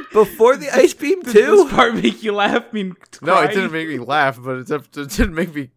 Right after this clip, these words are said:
Speaker 3: This part didn't make you laugh or cry. It didn't make me laugh. <laughs> It was sad.
Speaker 1: It's
Speaker 3: I know.
Speaker 1: really funny.
Speaker 3: It is sad. The whole thing is sad.
Speaker 1: Anna, Anna does it to herself.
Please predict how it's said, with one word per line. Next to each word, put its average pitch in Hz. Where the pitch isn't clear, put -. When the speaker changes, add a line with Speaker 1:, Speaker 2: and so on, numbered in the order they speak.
Speaker 3:
This 139
part 294
didn't 147
make 143
you 139
laugh 135
or 127
cry. 135
It -
didn't 208
make 214
me 147
laugh. 139
<laughs> -
It -
was 359
sad. -
Speaker 1:
It's 185
Speaker 3:
I 180
know. 180
Speaker 1:
really 185
funny. 165
Speaker 3:
It 285
is 392
sad. 156
The 147
whole 202
thing 233
is 175
sad. 120
Speaker 1:
Anna, 269
Anna 427
does 196
it 170
to 190
herself. 147